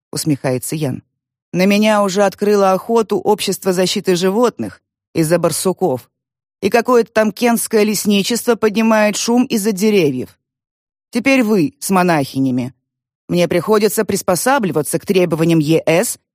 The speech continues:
по части теплового излучения, светового загрязнения, санитарного оборудования и сотни других, хотя мы, если мне не изменяет память, проголосовали за выход.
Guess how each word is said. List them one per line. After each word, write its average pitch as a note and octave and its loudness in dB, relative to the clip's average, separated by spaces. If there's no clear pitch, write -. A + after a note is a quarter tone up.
по F3 0
части G3+ 0
теплового F#3+ 2
излучения, F3+ 0
светового A3 2
загрязнения, F3 2
санитарного F#3+ 2
оборудования F#3+ 2
и F#3+ 0
сотни G#3+ 0
других, A#3 0
хотя F3 0
мы, G3+ 4
если F3 0
мне E3+ 4
не F3 2
изменяет F3+ 2
память, E3+ 0
проголосовали F#3+ 2
за G3 2
выход. - -2